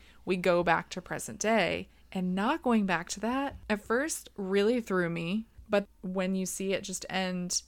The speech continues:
just on his face, cut to the end, I don't know. I think that's what makes it feel like a, a story of a real man as opposed to this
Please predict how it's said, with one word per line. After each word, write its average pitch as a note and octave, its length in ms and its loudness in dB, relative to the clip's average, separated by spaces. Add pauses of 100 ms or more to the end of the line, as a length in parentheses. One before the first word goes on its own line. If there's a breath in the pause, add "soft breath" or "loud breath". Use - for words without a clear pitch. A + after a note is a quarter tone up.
(100)
just - 240 -4
on G3 220 4
his F#3+ 240 2
face, G3+ 680 2
cut - 260 0
to F#3+ 520 2 (240)
the G3 220 2
end, F#3+ 560 2 (180)
I G3 80 4
don't G3 120 4
know. G3 160 2
I F3 80 2
think F#3+ 220 -2
that's E3+ 280 2
what E3 120 0
makes E3+ 280 -2
it C#3 100 -2
feel E3+ 300 0
like C#3 200 -2
a, - 100 -4 (260)
a F#3+ 120 -2
story F#3 500 2
of E3 120 0
a F3+ 80 2
real E3 300 0
man E3 440 0
as F#3+ 200 -2
opposed F3 460 0
to F3+ 160 -2
this - 480 -2